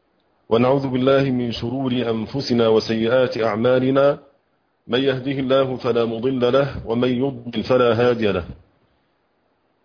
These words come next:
وأشهد أن لا إله إلا الله وحده لا شريك له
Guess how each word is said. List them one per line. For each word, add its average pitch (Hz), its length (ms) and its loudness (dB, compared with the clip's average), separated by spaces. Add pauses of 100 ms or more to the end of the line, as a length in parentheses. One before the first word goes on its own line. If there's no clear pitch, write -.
(480)
وأشهد 143 420 0
أن 139 140 0
لا 135 480 2
إله 127 320 -4
إلا 131 260 -6
الله 123 320 0
وحده 123 460 -2
لا 131 140 4
شريك 127 420 -4
له 143 220 2